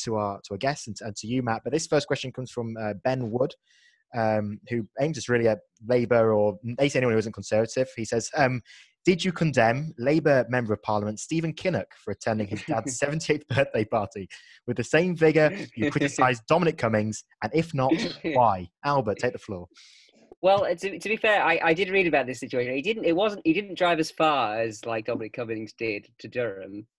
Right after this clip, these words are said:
Speaker 2: And from my understanding, he, he, he just, like, met his dad outside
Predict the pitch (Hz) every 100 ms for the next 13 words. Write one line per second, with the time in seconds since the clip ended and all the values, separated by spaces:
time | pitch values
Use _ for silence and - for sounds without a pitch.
0 | - 127 139 147 175 170 156 170 156 151
1 | 127 139 131 - 135 135 - 131 135 120
2 | 143 - - _ - 127 120 - _ _
3 | _ _ _ - 123 139 - 135 120 -
4 | _ 135 123 117 - 123 - - 127 123